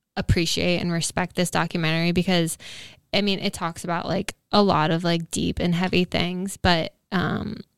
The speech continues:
it's just, like, wild because, and I was, like, reading about it, and someone said it's almost devastating to imagine how, like, even more monumental she could have been had she been given the, like, adoration and peace and ability to thrive from the very beginning of her life.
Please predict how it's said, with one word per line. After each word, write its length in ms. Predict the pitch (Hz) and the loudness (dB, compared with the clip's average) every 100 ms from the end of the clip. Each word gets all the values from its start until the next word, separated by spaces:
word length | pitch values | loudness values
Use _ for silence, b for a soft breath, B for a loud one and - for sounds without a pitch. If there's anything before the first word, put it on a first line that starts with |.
| _ _ - | _ _ 0
it's 140 | 214 - | 0 0
just, 160 | 240 | -2
like, 160 | 320 311 | -2 -2
wild 440 | 190 160 165 185 | -2 0 0 0
because, 400 | 180 175 185 175 - - - | -2 -4 -4 -6 -10 -20 -6
and 140 | 196 | -4
I 80 | 190 | -4
was, 120 | 190 | -4
like, 160 | 208 196 | -8 -8
reading 380 | 175 175 226 285 | -4 0 0 -2
about 300 | 262 208 220 | -4 -4 -4
it, 180 | 226 - | -6 -6
and 360 | 180 180 175 - B B B | -6 -6 -8 -12 B B B
someone 320 | - 247 269 | 2 2 2
said 160 | 220 | 4
it's 120 | 196 - | 2 2
almost 280 | 202 247 | 0 0
devastating 560 | - 156 180 - 180 185 | -2 -2 -2 0 0 0
to 80 | 202 | 0
imagine 480 | 180 170 175 190 180 | -2 -2 -6 -6 -8
how, 260 | - 175 | -8 -8
like, 220 | 160 165 - | -6 -6 -2
even 280 | 196 202 | 2 4
more 180 | 190 175 | 4 2
monumental 640 | 170 160 160 147 165 185 | 0 -2 -2 -2 -2 -2
she 180 | 175 - | -2 -2
could 180 | - - | -6 -4
have 220 | 170 165 | -4 -2
been 380 | - - 180 196 B B B | -4 -2 -2 -2 B B B
had 240 | 170 170 | -2 -2
she 120 | 180 | -6
been 220 | 170 175 | -2 0
given 460 | 170 165 160 165 160 | 0 2 2 2 2
the, 420 | 160 156 151 - - _ - | 0 0 -2 -6 -12 _ -6
like, 240 | 175 165 | -6 -4
adoration 640 | 175 170 170 160 - 170 165 | -2 -2 0 -2 -2 -2 -2
and 160 | 160 | -2
peace 320 | - 165 170 | -2 0 0
and 80 | 175 | -2
ability 300 | 165 160 160 | -2 -2 -2
to 100 | 165 | -2
thrive 340 | 165 160 170 175 | -4 -4 -4 -6
from 160 | 190 | -4
the 80 | 175 | -2
very 200 | 175 180 | -2 -2
beginning 340 | 170 170 160 | 0 0 -2
of 80 | 156 | -2
her 140 | 175 175 | -4 -4
life. 440 | - - 202 - | -4 -2 -4 -6